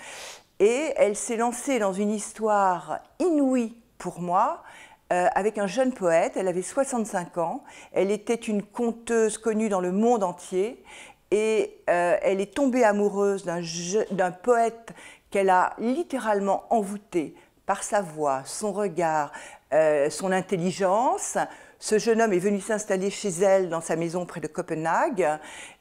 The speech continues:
Il a vécu là pendant trois ans. Il vivait dans une tour d'ivoire.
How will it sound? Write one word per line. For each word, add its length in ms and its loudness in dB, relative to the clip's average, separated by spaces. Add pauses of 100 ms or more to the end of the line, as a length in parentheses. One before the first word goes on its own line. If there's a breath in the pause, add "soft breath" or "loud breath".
(160)
Il 160 2
a 60 4
vécu 260 -4
là 100 4
pendant 220 -2
trois 420 -2
ans. 140 -4
Il 100 0
vivait 280 2
dans 120 0
une 220 -2
tour 340 -2
d'ivoire. 800 0